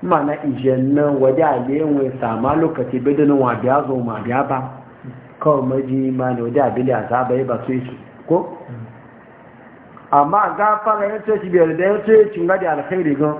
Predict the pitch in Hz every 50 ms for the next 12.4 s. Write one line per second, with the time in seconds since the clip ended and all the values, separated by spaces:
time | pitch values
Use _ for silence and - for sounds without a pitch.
0 | - - - - - - 151 156 156 170 180 175 165 151 143 127 131 143 135 143
1 | 143 170 - 143 127 120 135 131 127 135 143 139 135 - 180 185 165 147 131 -
2 | - - 196 214 220 220 220 214 214 - - - - - - - 135 127 127 120
3 | 127 135 147 156 151 151 147 135 143 139 139 151 143 131 131 143 143 139 143 143
4 | 139 143 143 127 113 107 120 120 120 120 160 151 127 113 - - 156 156 151 135
5 | 120 123 - - - - - - - - - - - - - - - - - -
6 | - - - - - - - - - - - - 156 180 220 208 202 214 226 220
7 | 202 185 180 180 175 160 135 117 - - - - - - - - - 127 117 -
8 | - - - - - - - - - - - - - 170 170 180 - 247 254 254
9 | 233 202 190 202 208 202 196 185 175 - 233 226 202 190 160 180 185 185 190 196
10 | 190 190 185 165 160 196 220 220 202 190 185 175 180 - 175 165 165 185 196 208
11 | 214 214 196 180 170 165 170 170 160 175 165 165 190 202 190 175 156 - - 160
12 | 151 151 156 160 160 165 160